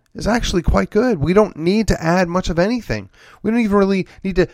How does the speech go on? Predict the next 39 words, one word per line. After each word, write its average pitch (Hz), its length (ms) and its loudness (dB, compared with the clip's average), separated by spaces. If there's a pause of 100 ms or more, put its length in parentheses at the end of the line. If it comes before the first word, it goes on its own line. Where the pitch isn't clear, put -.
quote, - 300 -2
change 240 540 -2
anything 127 360 -4
significant 151 640 -2
if 170 200 0
we 180 80 -2
gain 139 260 -2
our 135 160 0
independence. 151 760 0 (480)
Every, 185 260 2 (160)
maybe 131 240 2
some 117 160 -4
titles 135 480 2
change, 165 360 -6
some 127 180 -6
things 127 240 -4
move 127 160 -2
around 127 140 2
a 170 80 2
little 170 80 0
bit, 175 180 0 (720)
but 165 180 6
at 170 120 0
the 170 120 0
end 180 140 -2
of 180 80 -10
the 180 100 -4
day, 123 360 0 (240)
to 156 80 -4
get 139 320 -2
better 147 240 2
representation 147 1000 -2
would, 151 380 -2 (500)
in 123 120 -6
my 127 220 2
opinion, 117 520 2 (260)
require 131 600 0
additional 127 640 2
representation. 98 880 -2